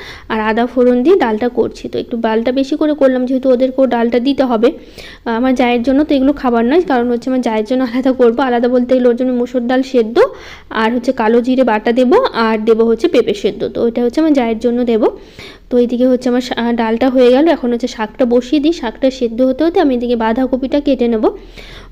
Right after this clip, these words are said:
তো হচ্ছে বাঁধাকপি ভাজা করব, এদিকে হচ্ছে, আহ, চাল কুমড়ো ভাজা, বাঁধাকপি আলু দিয়ে ভাজা করব,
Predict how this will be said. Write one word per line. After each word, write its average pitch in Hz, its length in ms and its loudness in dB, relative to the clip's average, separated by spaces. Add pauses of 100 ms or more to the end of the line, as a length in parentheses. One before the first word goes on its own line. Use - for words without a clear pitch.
তো 254 220 2
হচ্ছে 254 280 -2
বাঁধাকপি 240 420 0
ভাজা 254 340 0
করব, 262 260 2
এদিকে 269 340 2
হচ্ছে, 269 360 2
আহ, 247 200 -2
চাল 247 260 -2
কুমড়ো 269 300 2
ভাজা, 254 440 0
বাঁধাকপি 247 640 0 (260)
আলু 240 220 0
দিয়ে 254 140 2
ভাজা 247 280 0
করব, 262 300 0